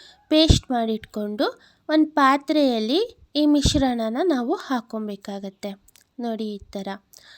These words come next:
ಆಮೇಲೆ ನಿಮಗೆ ಎಷ್ಟು ಕ್ವಾಂಟಿಟಿಗೆ ನಿಮಗೆ ನೀ-, ಸಾಂಬಾರು ಬೇಕೋ ಅಷ್ಟು ಕ್ವಾಂಟಿಟಿಗೆ ನೀರನ್ನ ಹಾಕಿ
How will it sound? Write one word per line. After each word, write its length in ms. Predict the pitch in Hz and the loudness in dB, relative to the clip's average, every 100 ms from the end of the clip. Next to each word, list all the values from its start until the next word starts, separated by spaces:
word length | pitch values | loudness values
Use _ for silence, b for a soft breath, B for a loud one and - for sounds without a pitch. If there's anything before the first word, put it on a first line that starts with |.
| B 330 | B 2
ಆಮೇಲೆ 400 | 381 392 403 403 | 4 4 2 2
ನಿಮಗೆ 420 | 370 330 330 440 508 _ _ - | 2 2 0 -4 -8 _ _ -2
ಎಷ್ಟು 600 | 214 - - 381 370 359 | 0 2 2 0 0 2
ಕ್ವಾಂಟಿಟಿಗೆ 880 | 320 285 285 277 277 269 247 247 247 | 4 4 2 0 -2 -2 -2 -2 -2
ನಿಮಗೆ 480 | 247 240 240 247 | -4 -4 -4 -4
ನೀ-, 240 | 240 240 233 | -4 -4 -4
ಸಾಂಬಾರು 520 | - 247 233 214 202 | -2 -2 -2 -4 -4
ಬೇಕೋ 340 | 190 190 - 466 - b b b b 285 | -8 -8 -4 -4 -6 b b b b -2
ಅಷ್ಟು 380 | 302 - 381 | 0 0 -2
ಕ್ವಾಂಟಿಟಿಗೆ 800 | 370 302 262 254 247 240 233 254 | -2 0 -2 -4 -8 -8 -6 -4
ನೀರನ್ನ 500 | 240 240 240 220 214 214 | -4 -4 -4 -4 -8 -8
ಹಾಕಿ 640 | 202 208 190 - 392 - | -8 -10 -8 -4 -4 -4